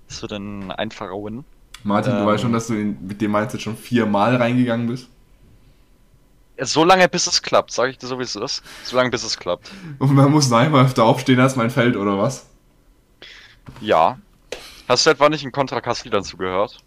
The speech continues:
Speaker 2: <laughs> Doch, aber irgendwie, ich glaub, der hat nicht viermal
Speaker 1: <laughs>
Speaker 2: verloren. Fünfmal mittlerweile.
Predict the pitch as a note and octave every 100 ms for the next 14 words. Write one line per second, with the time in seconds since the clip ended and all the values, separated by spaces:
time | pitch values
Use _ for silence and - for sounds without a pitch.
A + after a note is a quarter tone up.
0 | - - B2+ - - - A#2 - A2 A#2+
1 | - - A2 G2+ G#2 C3 C#3+ B2 C3 B2
2 | B2 B2+ B2+ B2+ A#2+ B2 B2+ D3+ F3+ E3+
3 | D#3+ D#3 D3+ D#3 C#3 C3 A#2+ B2 D#3 C#3
4 | - _ _ _ - F#3 F#3 E3 A2 G#2
5 | G#2+ G#2 F#2+ F#2+ F#2+ F#2+